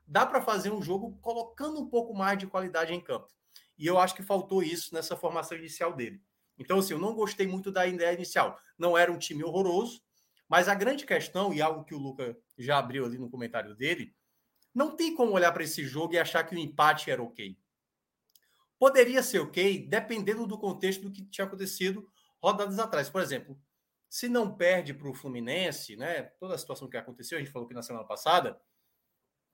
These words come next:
assim, de toda forma, empatar com o, o Lanterna sempre é ruim. Mas se tivesse vencido o Botafogo, tivesse empatado ali contra o, o Fluminense, esse tropeço meio que se aceitava. Não, até, até tá bem, porque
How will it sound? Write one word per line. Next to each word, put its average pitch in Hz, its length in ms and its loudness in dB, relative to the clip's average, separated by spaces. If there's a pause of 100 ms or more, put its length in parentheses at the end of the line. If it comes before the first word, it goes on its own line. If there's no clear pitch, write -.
(1200)
assim, 233 520 4
de 233 120 -2
toda 240 220 6
forma, 190 220 6
empatar 180 420 2
com 185 80 -2
o, 156 460 -6
o - 20 -8
Lanterna 160 480 0
sempre 233 300 0
é 190 40 2
ruim. 143 300 -6 (300)
Mas 196 580 4
se - 140 -12
tivesse 254 320 6
vencido 196 260 -4
o 175 40 -4
Botafogo, 147 840 -4 (180)
tivesse 196 380 2
empatado 156 400 0
ali 139 180 -4
contra 139 300 -4
o, 123 260 -4
o 120 40 -12
Fluminense, 135 760 -2 (400)
esse 262 320 4
tropeço - 760 -2 (680)
meio 330 180 -6
que 262 100 -8
se 269 120 0
aceitava. 196 560 4
Não, 302 260 0
até, 240 240 2
até 202 300 -4
tá 233 120 -4
bem, 180 400 0
porque 196 440 -2